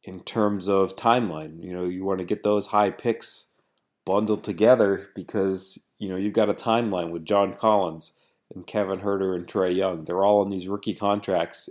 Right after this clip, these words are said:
and you've got cap space. And once some of these players start coming up for extensions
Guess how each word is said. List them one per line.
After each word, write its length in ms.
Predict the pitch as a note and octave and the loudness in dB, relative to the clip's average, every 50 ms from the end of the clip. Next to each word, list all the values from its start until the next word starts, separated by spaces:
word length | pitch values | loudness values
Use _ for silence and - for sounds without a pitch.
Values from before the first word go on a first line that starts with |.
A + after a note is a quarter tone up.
| - | -8
and 160 | - F#2+ F#2+ F#2+ | -8 -6 -6 -6
you've 140 | G2 F#2 | -6 0
got 220 | - G#2 G2+ G2 - | 2 2 2 2 0
cap 280 | - A2 G#2+ A2+ A2+ | 2 2 2 2 2
space. 600 | - - - F2 D#2+ D#2 E2+ - - - - - _ _ _ _ _ _ _ _ _ _ _ _ _ _ - | 0 -6 -4 -4 -4 -4 -6 -8 -10 -16 -18 -20 _ _ _ _ _ _ _ _ _ _ _ _ _ _ -12
And 200 | - F2+ F2+ F2+ | -10 -8 -8 -4
once 220 | F#2 G#2 G#2+ G#2 - | -4 -4 -4 -4 -4
some 160 | - G#2+ A2 | -4 -2 -2
of 80 | G#2+ | 0
these 160 | G#2 A2 G#2+ G#2+ | 0 0 -2 -2
players 400 | - - A2+ A#2+ A#2+ G#2+ G2+ - | -2 0 2 2 2 2 0 -2
start 320 | - G#2+ G2+ - - - | 0 0 0 0 -2 -6
coming 260 | - G2 F#2+ F#2+ F#2+ | -8 -6 -6 -4 -2
up 200 | F#2+ F#2+ - - | -2 -2 -2 -4
for 680 | - - G2 F#2+ F#2+ F#2+ F#2 F2+ F2 F2+ F2+ F2 E2+ - _ _ _ _ _ _ _ _ _ _ _ _ _ _ _ _ _ - | -10 -4 -2 0 0 0 0 0 0 0 -2 -2 -6 -8 _ _ _ _ _ _ _ _ _ _ _ _ _ _ _ _ _ -12
extensions 1120 | F2+ F2 - - - - G#2+ A#2 C#3 D3+ D3 - F2+ E2+ E2+ E2+ E2 - - - - - | -10 -10 -10 -10 -6 -2 0 0 0 0 -2 -4 -6 -6 -6 -10 -12 -12 -14 -16 -16 -18